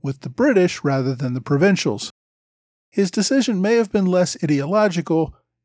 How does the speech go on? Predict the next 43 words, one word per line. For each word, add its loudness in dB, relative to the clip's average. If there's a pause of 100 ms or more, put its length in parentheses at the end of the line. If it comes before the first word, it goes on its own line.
and 2
more 2
to -8
the 2
fact -2
that -2
he 0
had -2
family 0
who -2
had 0
gotten 0
stuck 0
in 0
Boston -2
and -2
wanted -2
to -4
leave. 0 (840)
He 0
apparently 0
also 0
had 2
a -4
fair 0
amount -2
of -8
furniture 0
that -2
they -2
wanted -2
to -10
take -8
with 0
them. -8 (960)
So -4
now, 2
with 0
the -4
provincial 0
army 0
besieging -2
Boston, -4